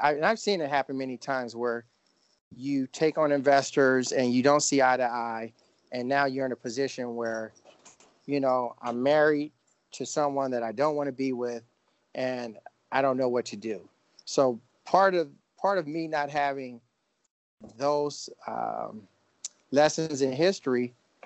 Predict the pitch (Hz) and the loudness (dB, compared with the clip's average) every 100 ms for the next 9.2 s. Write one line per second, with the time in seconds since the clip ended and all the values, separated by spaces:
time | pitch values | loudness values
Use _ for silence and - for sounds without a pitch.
0 | - 127 135 156 143 - - _ - - | -6 -2 0 0 0 -4 -16 _ -20 -20
1 | - _ _ _ - 131 151 170 - 170 | -20 _ _ _ -18 0 4 4 4 4
2 | 240 - 117 101 95 - 131 127 143 135 | 4 4 0 0 -10 -2 -2 0 0 -2
3 | - 139 - - - 151 151 - 156 151 | -4 -4 -4 -4 2 4 4 2 -4 -6
4 | - - - _ _ 147 143 143 123 175 | -10 -20 -20 _ _ 0 2 0 -6 -8
5 | 170 - 139 120 151 151 - 156 143 135 | -8 -6 -6 -4 -6 -6 -4 0 2 0
6 | 127 _ _ _ 135 123 143 143 123 110 | -4 _ _ _ -12 -8 -8 -4 -6 -6
7 | 143 139 127 117 135 147 139 123 135 135 | -10 -6 -6 -2 2 2 0 -4 -2 -2
8 | 135 _ 120 110 110 139 143 - - 139 | -4 _ -10 -8 0 0 0 -6 -8 -8
9 | 127 | -8